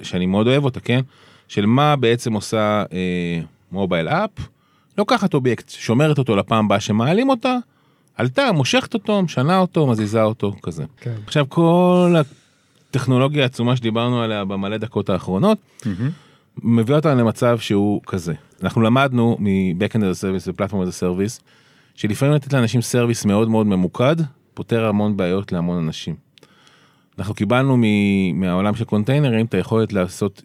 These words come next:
Speaker 1: אה, לעטוף, אה, יחידות פונקציונליות בצורה שהם יוכלו לרוץ אחת ליד השנייה בלי להפריע אחת לשנייה.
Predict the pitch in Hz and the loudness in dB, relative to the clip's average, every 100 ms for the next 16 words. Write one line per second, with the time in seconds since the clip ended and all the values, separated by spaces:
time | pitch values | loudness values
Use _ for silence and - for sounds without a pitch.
0 | 80 90 87 85 85 - 120 - - - | -6 -2 -2 -2 -4 -2 0 0 -6 -16
1 | - 90 87 87 95 107 - 110 - 90 | -8 -4 -2 -4 -4 -6 -4 -6 -4 -2
2 | 98 123 131 - - 92 98 - 98 - | 0 0 -2 -6 -4 -2 -2 -2 -4 -2
3 | 104 95 - - 98 101 87 95 104 98 | -2 -2 -4 -8 -6 -4 -4 -4 -4 -4
4 | 92 87 85 80 82 78 78 78 80 | -4 -6 -6 -6 -8 -12 -10 -6 -4